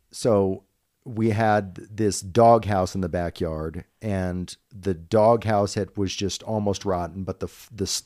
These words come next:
foundation of it was good. So I thought about the idea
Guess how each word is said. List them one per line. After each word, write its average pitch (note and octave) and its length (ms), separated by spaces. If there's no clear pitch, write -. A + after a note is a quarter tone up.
foundation A#2+ 600
of G2 120
it - 140
was E2+ 140
good. - 340
So A#2 220
I G#2 180
thought B2 280
about A2 260
the A2+ 100
idea G2 680